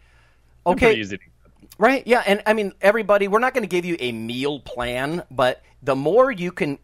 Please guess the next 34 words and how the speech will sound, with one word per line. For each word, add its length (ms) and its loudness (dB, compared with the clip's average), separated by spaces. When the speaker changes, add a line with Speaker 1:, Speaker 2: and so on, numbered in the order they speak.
Speaker 2:
at 140 -2
least 260 -6
look 200 -2
into 260 -6
these 260 -6
and 160 -6
consider 540 -6
them, 440 -2
and 100 -6
again, 200 -6
if 100 -12
you're 80 -4
not 140 -4
intolerant 760 -4
in 180 -6
some 320 -4
way, 420 -10
um, 520 -6
probably 280 0
the 120 -6
better 260 0
quality 580 2
your 260 0
diet 340 0
is 140 -6
going 240 -8
to 80 -12
be. 240 -14
Like 200 -10
I 60 -8
said, 200 -8
lots 380 -2
of 140 -6
these 280 -12